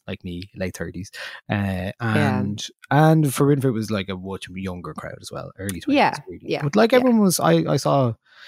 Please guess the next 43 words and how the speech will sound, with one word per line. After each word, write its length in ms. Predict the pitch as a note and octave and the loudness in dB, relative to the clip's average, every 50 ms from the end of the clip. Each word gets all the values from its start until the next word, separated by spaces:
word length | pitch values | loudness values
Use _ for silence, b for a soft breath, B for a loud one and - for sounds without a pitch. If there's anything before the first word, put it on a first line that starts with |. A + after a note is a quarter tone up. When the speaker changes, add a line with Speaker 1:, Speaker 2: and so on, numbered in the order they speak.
| B B B - | B B B -4
Speaker 1:
know, 60 | A#2 G#2+ | -2 0
it 20 | |
was 100 | G#2 A#2+ | 2 2
all 120 | C3+ C3 | 2 2
very 180 | G2 G2 F2 E2 | 2 0 -2 -4
respectful 520 | F2 E2+ - - F2+ F2+ - - F2 F#2+ | -6 -10 -10 -8 -10 -10 -10 -10 -10 -10
as 100 | G2 F#2 F#2+ | -8 -8 -6
well, 160 | F2+ F#2 F#2+ | -6 -6 -6
thankfully. 420 | - F#2 F#2+ - - - G2+ G2+ - | -8 -10 -12 -12 -12 -14 -14 -14 -14
So 220 | - - A#2 - - B B B B B B B B B - | -16 -16 -16 -14 -16 B B B B B B B B B 0
Speaker 2:
Yeah. 540 | C4 B3+ B3+ A#3 G#3 F3+ D#3+ D#3 D3+ D3+ C#3+ B B B B B B B - | 2 4 6 6 6 6 6 4 4 2 -2 B B B B B B B 2
Um, 360 | G#3+ A3 G#3+ G#3+ G#3 G#3+ - - | 4 6 6 6 6 4 2 2
I 120 | - A3+ | 2 4
mean, 240 | B3 B3+ B3 A#3+ - - | 6 6 4 4 2 0
<sighs> 60 | B B B B B _ _ _ - | B B B B B _ _ _ 0
I 60 | A#3 | 2
have, 300 | G#3+ A3+ A#3+ A#3+ A3+ - - - - - | 4 4 4 2 2 0 -4 -8 -6 -2
like, 240 | - A3+ G#3+ - - | -2 -2 -2 0 2
basically 400 | G#3+ A3+ G#3+ - A3 A3+ A#3+ A3+ | 0 2 2 0 0 2 2 4
only 200 | A3 G#3+ G3+ - - | 4 4 2 0 -2
two 520 | - - - A#3 A3 A3+ A#3+ A#3+ A#3 A#3 G#3+ | -4 -2 2 4 4 4 6 4 4 4 4
issues 520 | - F3 D3+ - D#3+ D3 - - - - | 2 2 0 0 -2 -2 -2 -2 -4 -4
with 120 | D3+ D3 - | -4 -4 -2
Body 240 | D3 C#3 C3+ - - | 0 -2 0 0 0
and 140 | - C#3+ | -2 -2
Soul, 320 | - - - - - - - | -2 -2 -4 -4 -4 -6 -4
and 160 | - D#3+ D#3 | 0 0 2
they 120 | D3+ D3+ C#3+ | 2 2 0
are 100 | C#3+ D#3+ | 0 0
so 540 | C#3+ - - - - - F#3 F3+ E3+ E3 E3 | -2 -2 -4 -4 -2 0 2 4 4 4 4
minor 600 | D#3+ C#3+ B2+ B2 C3 - - C#2 - D3 D3+ - - - | 2 2 0 0 -2 -2 -4 -4 -6 -8 -10 -12 -6 -2
that 160 | D3 C#3 C3 | 0 0 2
I'll 160 | - C#3+ D3+ | 2 0 0
get 160 | D3+ D3 D3+ - | 0 0 -2 0
them 100 | C#3+ C#3 | 0 0
out 120 | C#3 C3+ | 0 0
of 60 | C3+ | 0
the 60 | C3+ | 0
way 140 | C3+ C#3 C3+ | 0 0 0
now. 360 | C3+ C3+ - - - - C#3 - B B B B B B B B | 0 0 0 -2 -2 -4 -4 -6 B B B B B B B B
One 420 | - F#3+ G3 G#3 G#3+ G#3+ A3 A3 G#3 | 2 4 6 6 6 6 6 4 4
is 200 | - F#3+ F3+ D#3+ | 4 2 2 2
that 320 | - E3+ D#3+ D#3 D3+ - | 2 4 4 4 2 0